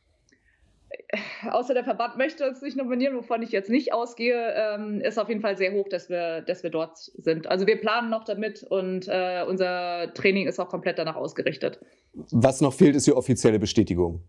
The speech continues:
Speaker 1: Genau, dieses ganz offizielle Papier. Also wir haben auch die Einkleidung, wir haben schon einen Flug dorthin. Also so, äh, dieses ga-, also zumindest die, die, den, ähm, die Daten haben wir. Ähm, so man, es, man,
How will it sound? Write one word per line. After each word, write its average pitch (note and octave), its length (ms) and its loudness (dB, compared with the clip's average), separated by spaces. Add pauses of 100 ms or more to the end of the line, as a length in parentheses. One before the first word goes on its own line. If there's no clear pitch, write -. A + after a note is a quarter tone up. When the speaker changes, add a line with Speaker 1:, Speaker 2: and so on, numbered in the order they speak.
Speaker 1:
Genau, G#3+ 360 2
dieses G3 360 -6
ganz A3 300 -4
offizielle G3 960 -6
Papier. G#3+ 400 0
Also F#3 180 -4
wir F#3+ 80 0
haben G3 100 -4
auch F#3+ 120 -6
die G3+ 100 -4
Einkleidung, G3+ 540 -4
wir G3+ 60 -4
haben G3 100 -8
schon G3+ 160 -4
einen F#3+ 260 -6
Flug B3+ 320 0
dorthin. G#3+ 420 -2
Also F3+ 200 -2
so, F#3+ 280 0
äh, F#3 340 -4 (260)
dieses F#3+ 200 4
ga-, G3+ 140 2
also F#3+ 300 -4 (140)
zumindest G#3+ 440 -2
die, G3+ 200 -2
die, F#3+ 360 2
den, F#3 340 -2
ähm, F3 380 -4 (100)
die G#3+ 120 2
Daten A3+ 500 0
haben A3+ 300 -6
wir. A3+ 380 -4
Ähm, G3 380 -4
so G3+ 220 0
man, F#3+ 400 -4 (320)
es, - 240 0
man, - 300 -6